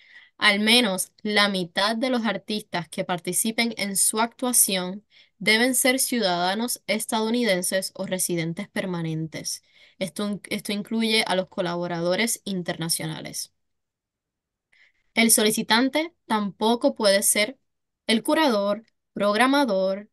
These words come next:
administrador o gerente del festival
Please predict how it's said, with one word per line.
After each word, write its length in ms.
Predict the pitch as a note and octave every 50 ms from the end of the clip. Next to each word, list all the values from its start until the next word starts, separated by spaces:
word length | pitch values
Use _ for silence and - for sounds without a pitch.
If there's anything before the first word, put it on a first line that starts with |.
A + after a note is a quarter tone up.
| _ _
administrador 1000 | - G3 F#3+ A3+ A#3 B3 C4+ C4 - - C#4 C4+ A3+ G3 F#3+ F#3 F#3 F3+ - - _ -
o 100 | G#3 G#3+
gerente 480 | G3 G#3+ F3+ F#3 F#3 F#3+ G#3+ G#3+ A#3+
del 140 | A3+ G#3+ G#3+
festival 760 | - - G3 F#3+ - - F#3 F3+ F3 F3+ F3 E3+ F3 E3+ -